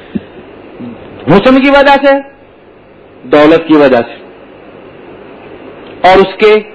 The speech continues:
دین کی وجہ سے۔ اور اللہ کے رسول صلی اللہ علیہ وسلم نے فرمایا، اور دیکھو اس کے دین کو چنو، توڑے بت یدا کا، تیرے ہاتھ خاک آلود ہو جائیں۔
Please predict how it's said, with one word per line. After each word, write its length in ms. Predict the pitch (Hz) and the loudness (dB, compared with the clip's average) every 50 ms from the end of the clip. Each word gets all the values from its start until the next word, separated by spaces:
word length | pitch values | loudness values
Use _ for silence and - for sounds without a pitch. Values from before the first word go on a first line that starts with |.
| - - | -20 -18
دین 400 | 131 120 120 185 190 202 190 180 | -12 -4 -2 0 0 0 0 0
کی 140 | 160 170 151 | 0 0 2
وجہ 200 | 139 131 120 110 | 2 2 2 0
سے۔ 220 | 110 - - - - - - - - - - - - - - - | -2 -4 -10 -20 -20 -20 -20 -20 -20 -20 -20 -20 -20 -20 -16 -8
اور 300 | - 156 151 151 156 156 | -2 0 2 2 2 2
اللہ 180 | 156 151 156 165 | 2 2 2 2
کے 140 | 160 156 | 2 2
رسول 280 | 165 160 156 - 180 170 165 - - | 0 0 0 0 0 0 0 0 0
صلی 160 | 180 170 165 | 2 2 4
اللہ 140 | 170 175 180 | 4 4 4
علیہ 180 | 185 180 190 190 | 2 2 0 0
وسلم 140 | 185 196 196 | 0 0 0
نے 140 | 190 190 | 0 -2
فرمایا، 340 | 190 190 196 202 214 226 233 233 208 - - - - - - - - - - | 0 0 2 2 4 4 2 0 -2 -6 -16 -20 -20 -20 -20 -20 -20 -8 -2
اور 140 | 160 175 175 | -2 -2 2
دیکھو 280 | 165 220 233 233 247 | 2 2 2 2 2
اس 340 | 277 269 254 254 - - - | 2 2 2 2 0 -2 -4
کے 140 | 285 285 262 196 - - 226 | 0 0 0 -2 -2 -4 0
دین 280 | 262 311 339 339 330 | 0 2 0 0 -2
کو 80 | 277 - | -2 0
چنو، 480 | 294 - - 247 240 233 240 233 208 - - - - - - - - - - - - - - | -2 0 0 0 0 2 2 0 0 -2 -6 -10 -20 -20 -20 -20 -20 -20 -20 -20 -16 -6 -2
توڑے 280 | 220 240 262 277 262 | 0 2 4 2 2
بت 200 | 233 269 262 - | 2 0 -2 -2
یدا 360 | 226 240 240 233 240 254 254 240 | -2 -2 0 2 2 2 0 0
کا، 200 | 240 196 156 - - - - - - - - - - - - - - - - - - - - - - - - - | 0 -2 -4 -4 -6 -14 -20 -20 -20 -20 -20 -20 -20 -20 -20 -20 -20 -20 -20 -20 -20 -20 -20 -20 -20 -20 -14 -6
تیرے 180 | - 185 208 214 | -2 0 2 2
ہاتھ 300 | 214 202 190 190 - - | 2 2 2 2 0 -2
خاک 380 | - - 220 233 254 262 262 240 | -2 -2 0 0 0 0 0 0
آلود 280 | 240 226 254 262 214 | 0 2 2 2 2
ہو 80 | 226 226 | 2 2
جائیں۔ 220 | 214 226 233 262 | 2 0 0 0